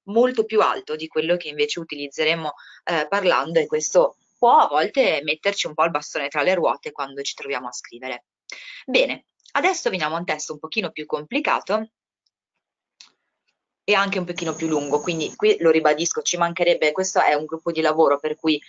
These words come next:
eh, è, è giusto ed è anche assolutamente previsto che, che si possa non seguire pedissequamente le tracce, far di testa propria, ci mancherebbe altro, anzi a volte è molto interessante. Chiaro che se cinque righe diventano trentadue diventa un pochino un problema.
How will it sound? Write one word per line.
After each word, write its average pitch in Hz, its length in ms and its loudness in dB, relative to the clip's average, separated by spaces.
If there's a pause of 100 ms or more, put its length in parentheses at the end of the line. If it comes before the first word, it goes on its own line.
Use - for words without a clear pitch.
(300)
eh, 147 720 2
è, - 160 2
è 160 160 4
giusto 180 560 4
ed 156 180 2
è 156 80 4
anche 151 400 2
assolutamente 165 600 -2
previsto 175 480 0
che, 147 280 -4 (280)
che 170 140 -8
si 170 160 -8
possa 160 500 0 (220)
non 202 240 -2
seguire 180 720 4
pedissequamente 170 720 -4
le 147 100 -6
tracce, 202 440 0
far 165 180 -4
di 160 80 -12
testa 151 300 -6
propria, 185 280 -2
ci - 140 -6
mancherebbe 160 480 -2
altro, 147 280 0
anzi 143 220 -8
a 151 40 -6
volte 160 200 -2
è 156 60 -6
molto 156 200 -10
interessante. 156 600 -6
Chiaro 220 180 0
che - 240 -2
se - 640 -2
cinque 233 340 0
righe 165 260 0
diventano 156 720 0
trentadue 185 800 0
diventa 151 380 -2
un 147 80 -18
pochino 139 260 -12
un 131 80 -14
problema. 127 420 -12